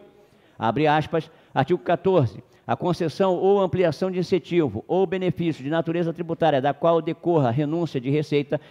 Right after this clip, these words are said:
deverá estar acompanhada de estimativa do impacto orçamentário, orçamentário e financeiro no exercício em que deva iniciar sua vigência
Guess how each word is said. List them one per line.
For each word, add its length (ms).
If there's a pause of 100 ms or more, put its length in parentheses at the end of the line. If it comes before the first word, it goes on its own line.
(140)
deverá 280
estar 280
acompanhada 580
de 80
estimativa 480
do 80
impacto 320
orçamentário, 640
orçamentário 560
e 20
financeiro 480 (400)
no 140
exercício 580
em 40
que 160
deva 240
iniciar 400
sua 160
vigência 520